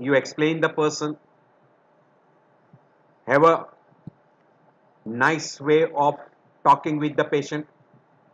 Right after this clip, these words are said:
what you are going to do. Expose the area right from xiphisternum up to pubic symphysis.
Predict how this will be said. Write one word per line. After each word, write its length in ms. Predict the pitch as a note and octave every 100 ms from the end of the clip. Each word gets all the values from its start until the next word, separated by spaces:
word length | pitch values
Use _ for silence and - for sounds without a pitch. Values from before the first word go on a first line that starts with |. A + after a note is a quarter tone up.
| _ _ -
what 220 | B2+ C#3
you 100 | D3
are 100 | D3+
going 240 | C#3+ D3 D3
to 100 | D3
do. 220 | C#3+ D3 D3+ _ _ _ _ _ _ _ _ _ _ _ _ _ _ _ _ _ _ _ _ _ _ _
Expose 440 | C#3+ C#3+ - E3+ D#3
the 100 | E3
area 380 | D#3 D3+ D#3+ D#3
right 280 | C#3+ D#3
from 180 | - D#3+
xiphisternum 720 | D3+ D3 D#3+ D3 D#3 D3+ D3+
up 160 | C#3+ C#3
to 80 | D#3
pubic 320 | D3+ D3 D3+
symphysis. 840 | D3+ C#3+ D3+ C#3+ C#3+ C#3+ - -